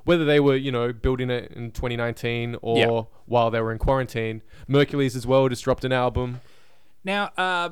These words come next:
Speaker 2: Mercules, a-, as talented spitted as he, as he is, um, it, that's never really been a huge cup of tea of mine.
Speaker 1: Is that 'cause of the, uh, emphasis on, like, the singing and the kind of melody,
Speaker 2: Yeah,
Speaker 1: or?
Speaker 2: I think so.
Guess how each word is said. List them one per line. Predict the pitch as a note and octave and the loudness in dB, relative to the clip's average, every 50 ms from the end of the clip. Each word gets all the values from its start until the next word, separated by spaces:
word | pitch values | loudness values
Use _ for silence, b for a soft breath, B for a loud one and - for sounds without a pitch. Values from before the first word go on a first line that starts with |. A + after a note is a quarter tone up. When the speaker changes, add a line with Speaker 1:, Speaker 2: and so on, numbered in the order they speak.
| E3+ - | -8 -12
Speaker 2:
Mercules, | F3+ F#3 G#3+ A3+ A3 - C4+ B3+ B3 G#3 G3+ G3 F3+ F3 - - - - - - | -10 -8 -8 -8 -8 -8 -6 -4 -2 -2 -2 -2 -4 -6 -6 -8 -10 -10 -8 -6
a-, | D#3+ D#3+ - | -6 -4 -4
as | D#3+ D3+ - | -6 -6 -8
talented | - - E3 E3+ F3+ F#3 G3 - - F#3 F3 E3+ D#3+ C#3+ C#3+ - - - - - - - - - | -8 -6 -4 -4 -2 -2 -4 -4 -2 -2 -2 -2 -2 -4 -8 -16 -18 -20 -20 -20 -20 -20 -18 -16
spitted | - - - - D3 C#3+ C#3 C3 | -16 -8 -4 -2 0 0 2 0
as | B2+ B2+ A#2+ - | 0 -2 -2 -2
he, | C3 B2 A#2+ B2 - - | -4 -4 -4 -4 -4 -4
as | B2+ B2 - | -6 -6 -6
he | - B2 A#2+ A#2+ B2 | -6 -8 -4 -4 -2
is, | D#3+ G#3+ A3 - | -2 -2 -4 -6
um, | - D3 D3 C#3+ C#3+ C#3 C#3 C#3 C#3 C#3+ - - | -6 -6 -4 -2 -2 -2 -2 -4 -6 -12 -12 -6
it, | - D3 C#3+ C#3+ B2 C#3+ | -4 -4 -2 -4 -4 -6
that's | D3+ E3 F3+ F3 - - | -6 -6 -6 -6 -6 -6
never | E3 D#3 D#3+ E3+ E3+ F#3 F#3+ F3+ E3 - - - | -4 -2 -2 -2 -2 -4 -6 -6 -8 -12 -14 -8
really | C3+ C3 C3+ C#3 C#3 C#3+ D3 C#3 C3 | -4 -2 0 0 2 2 0 -2 -2
been | A2+ - B2 A#2+ B2 B2 A#2+ | -2 -2 -2 -2 -2 -2 -4
a | A2+ | -6
huge | G2 - - A#2+ A2+ A2+ A2+ - - | -8 -10 -10 -10 -8 -8 -8 -10 -10
cup | - - A#2+ - | -8 -8 -8 -8
of | - G#2 - | -8 -12 -14
tea | - - - A2 G#2+ A2 | -12 -10 -8 -8 -6 -6
of | A2 A2 | -6 -4
mine. | A#2 A#2 C3 D#3+ G#3 B3 D4 - - - B B B B | -2 -2 -2 -2 -2 -4 -8 -10 -18 -20 B B B B
Speaker 1:
Is | B2+ A2+ | -8 -4
that | A2+ C3+ B2+ B2 A#2 - | -2 -2 -2 -2 -4 -8
'cause | - C3+ A#2 A2+ | -8 -8 -6 -6
of | A#2+ G2 | -6 -6
the, | A2+ A#2+ A#2+ A#2+ A#2+ A#2+ A#2+ A#2+ A#2+ A#2+ A#2 A#2 A#2 - | -6 -6 -6 -6 -6 -6 -6 -6 -6 -8 -8 -8 -10 -8
uh, | - A2 A2 A2 A2 A2 A2 G#2+ - | -6 -4 -4 -2 -2 -2 -4 -4 -6
emphasis | B2 A#2 A2 - A#2+ - - A#2+ A2 - - - | -6 -8 -6 -8 -8 -8 -6 -8 -8 -8 -10 -10
on, | - A2 A2 A2 G#2+ G#2+ G#2+ | -6 -4 -4 -2 -4 -4 -6
like, | G#2+ G#2+ G#2+ - | -8 -10 -12 -12
the | - | -16
singing | - - - C3+ C3+ C#3 C#3 C#3 C#3+ D3+ D3+ D3+ | -12 -8 -6 -6 -4 -4 -4 -6 -6 -6 -8 -10
and | - - A2+ A2+ A2+ A2 A2 A2 | -10 -8 -8 -8 -8 -8 -10 -12
the | A#2 | -12
kind | - - A2 A2 G#2+ | -10 -8 -8 -6 -6
of | A2 | -4
melody, | A#2+ B2 C3 C3+ D3+ F3 F#3+ F#3+ E3 | -4 -2 -2 -2 -4 -4 -6 -2 0
Speaker 2:
Yeah, | D3+ C#3+ C#3+ | 2 2 2
Speaker 1:
or? | A2 | 2
Speaker 2:
I | A#2+ D3 | 2 0
think | D3 - - D#3+ D3 C3 | -2 -2 -4 -4 -4 -4
so. | - - - B2 | -4 -4 -2 -2